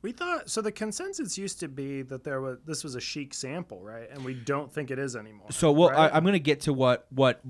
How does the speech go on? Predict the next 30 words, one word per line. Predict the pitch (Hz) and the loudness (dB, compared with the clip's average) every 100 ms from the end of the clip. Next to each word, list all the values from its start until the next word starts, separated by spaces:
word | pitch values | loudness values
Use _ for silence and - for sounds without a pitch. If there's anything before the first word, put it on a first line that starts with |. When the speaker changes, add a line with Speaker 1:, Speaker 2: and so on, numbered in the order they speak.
| 117 | -2
Speaker 2:
is | 139 113 | 0 0
believed | - 113 110 135 151 151 | 0 0 0 0 0 0
is | 143 | -2
sampled | - 156 156 170 - | -2 -2 -2 -4 -2
in | 156 151 | -2 -2
this | 160 - | -2 -2
one | 175 170 | -4 -4
specifically. | - 127 147 165 165 180 180 175 _ _ _ _ _ - | -4 -4 -4 -4 -4 -4 -4 -6 _ _ _ _ _ -2
Uh, | 123 120 113 110 123 | 0 2 0 -2 0
this | 151 - | -2 0
track | 214 202 - | 2 2 2
<laughs> | - | 2
opens | 135 - 196 180 - 147 | 2 6 6 6 -6 -6
with | 147 | -8
the | 131 | -8
sound | - 135 151 | -4 -2 -2
of | |
a | 135 | -4
crowd | - 131 123 151 | -6 -4 -2 -2
mingling | 147 156 160 160 | -2 -4 -4 -4
outside | 156 156 170 160 151 | -6 -6 -2 -2 -2
before | 135 131 | -4 -4
sirens | 117 - 123 139 139 | -4 -4 -2 -2 -4
appear | - 143 139 | -4 0 0
and | 117 | -2
panic | 120 123 123 - | -4 -4 -6 -6
takes | 135 - | -6 -4
over | 127 123 | -4 -4
the | |
crowd. | 120 117 117 131 | -6 -4 -2 -2